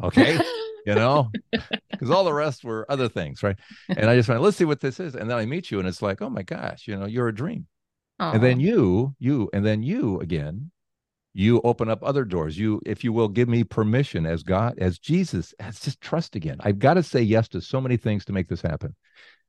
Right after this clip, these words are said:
Speaker 1: And then you say something about virtual assistant, which opens up another door. Then I start ge-, getting more music that confirms that that's the right thing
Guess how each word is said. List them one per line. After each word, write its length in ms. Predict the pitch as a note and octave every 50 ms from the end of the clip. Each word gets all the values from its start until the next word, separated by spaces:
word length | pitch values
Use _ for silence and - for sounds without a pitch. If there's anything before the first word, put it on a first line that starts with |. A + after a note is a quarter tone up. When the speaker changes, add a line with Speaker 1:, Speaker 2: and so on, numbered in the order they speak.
| -
Speaker 1:
And 140 | - G#2 G#2
then 340 | A2 A#2+ A#2+ A#2 A2+ A2 G#2+
you 320 | G#2+ A#2+ C#3 D3+ D3+ C#3+
say 220 | C3 - - A#2 A2+
something 400 | - - A2+ G#2+ - A#2 G#2 F#2+
about 320 | F2 G2 F#2+ F#2 F2+ F2 _ _ _ _ _ _ _ _ _ _ _ _ _ _ _ _ -
virtual 320 | A2 A2 - - G#2 G2+
assistant, 480 | G2 - - A#2 G#2 - - E2+ D#2+ - - _ _ _ _ _ _ _ _ -
which 200 | G2 G2+ - -
opens 300 | B2 A#2 - A#2+ A2+ A2
up 160 | B2 A#2+ -
another 420 | B2+ B2 B2+ C3 C#3 D3 C3+ C3 G#2+
door. 300 | E2+ E2+ C#2+ C#2 C#2 D2
Then 100 | G2 A#2+
I 80 | C#3
start 280 | C3 - - B2+ A#2+ A2+
ge-, 280 | A2+ A2 A2 G#2 -
getting 240 | G#2 G#2+ A2+ G#2 F#2+
more 260 | F#2 G2+ A#2+ C#3+ D#3+
music 380 | D#3+ B2+ G2+ F#2 E2 - F#2+ -
that 160 | - G2+ F#2
confirms 1040 | - - F#2+ F2 F2 - - - C#3+ D3+ D#3+ C#3 G2+ E2+ E2 D#2+ D#2+ E2 E2 - - _ _ _ _
that 120 | - F#2 -
that's 200 | A2 G#2 F#2+ -
the 120 | - G2
right 240 | F#2 F#2 F#2 F#2 -
thing 440 | _ - F#2 F2 F2 E2 D#2+ E2+